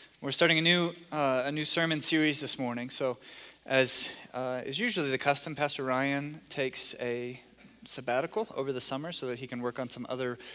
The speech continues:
writing projects. And so, uh, kind of as part of that, we've got this new series that we're doing in certain of the parables in the Gospel according to Luke. So parables, as we'll discover over the next few weeks, are,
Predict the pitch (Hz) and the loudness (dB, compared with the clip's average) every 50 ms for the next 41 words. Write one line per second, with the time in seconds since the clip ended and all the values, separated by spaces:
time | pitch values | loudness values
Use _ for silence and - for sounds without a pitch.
0 | - - - - _ - 131 127 135 139 135 131 117 - 131 127 123 - 131 139 | -16 -18 -20 -16 _ 4 8 10 10 10 8 6 0 2 4 4 4 4 2 2
1 | 180 - - - 123 117 - - 127 120 117 117 117 - - - - - - - | 2 0 -2 -4 -4 -4 -4 -2 0 0 0 0 -2 -6 -18 -20 -20 -20 -12 -4
2 | 123 120 120 - - 131 127 127 120 120 - - 131 127 127 117 123 123 143 143 | 0 0 0 0 0 -2 -2 -2 -2 -4 -2 2 2 2 4 4 4 4 4 2
3 | 135 127 120 117 - 131 123 107 104 131 123 120 - - 135 135 135 135 131 - | 0 -4 -6 -2 0 0 0 2 0 -2 -2 0 -2 -2 -2 -2 -2 0 0 0
4 | - 143 139 143 143 139 147 117 131 123 123 127 127 135 143 147 135 120 120 120 | 2 2 2 2 0 0 -2 -2 -4 -4 -4 -2 -2 -2 -2 -2 -2 -4 -4 -4
5 | 117 120 110 - - - - - - 156 151 143 143 135 123 127 120 - - 151 | -6 -6 -8 -12 -14 -12 -8 -4 -2 -2 -2 0 -2 -4 -4 -4 -8 -8 -4 -2
6 | 143 143 143 131 139 131 123 120 113 - 117 120 127 127 127 123 120 123 120 - | 0 0 0 0 0 -2 -4 -2 -4 -6 -4 -4 -6 -6 -4 -2 -2 -2 -2 -2
7 | - - 120 113 - - 135 123 117 110 - - 120 117 113 110 - - - - | -4 -6 -8 -8 -6 -8 -10 -10 -8 -10 -8 -8 -6 -6 -6 -8 -8 -8 -8 -8
8 | 110 - - 139 131 131 127 127 120 113 - 113 104 - 120 113 110 - - - | -8 -10 -6 -4 -4 -2 -2 -4 -4 -4 -6 -8 -4 -2 0 0 0 -2 -10 -20
9 | - - - - - - _ - 135 - - 165 160 160 165 160 147 143 147 143 | -18 -18 -16 -18 -18 -18 _ -4 -2 4 6 6 8 10 8 8 8 6 4 2
10 | 143 151 151 - - - 143 135 139 165 185 - - 131 113 113 113 110 | 2 2 0 0 -2 -2 0 0 0 0 0 0 0 2 2 2 0 -2